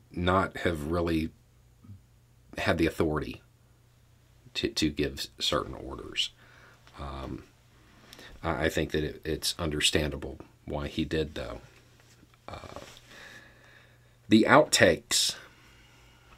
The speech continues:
you know, on the seventh, the day after all this happened, Trump, he, uh,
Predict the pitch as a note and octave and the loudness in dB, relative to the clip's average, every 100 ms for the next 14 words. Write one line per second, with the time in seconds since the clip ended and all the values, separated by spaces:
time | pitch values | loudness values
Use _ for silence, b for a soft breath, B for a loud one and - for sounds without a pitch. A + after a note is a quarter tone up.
0 | B B B - F#2+ E2+ E2 E2 D2 b | B B B -8 -2 0 2 0 -4 b
1 | b b - - - _ _ G#2+ B2+ B2 | b b -20 -20 -20 _ _ 6 6 6
2 | - F2 F2 E2+ - b b b b b | 4 4 2 -4 -10 b b b b b
3 | b b b b - D#2+ F2 E2+ D#2+ C#2+ | b b b b -6 0 2 2 2 0
4 | D2+ D2+ - D#2 D2 - D2+ B B B | 0 -4 -4 -4 -4 -6 -8 B B B
5 | B - - G#2 G#2 - B B B B | B 0 6 6 6 0 B B B B
6 | B B B B B - A#2 A#2 G2+ F#2+ | B B B B B 4 6 6 6 4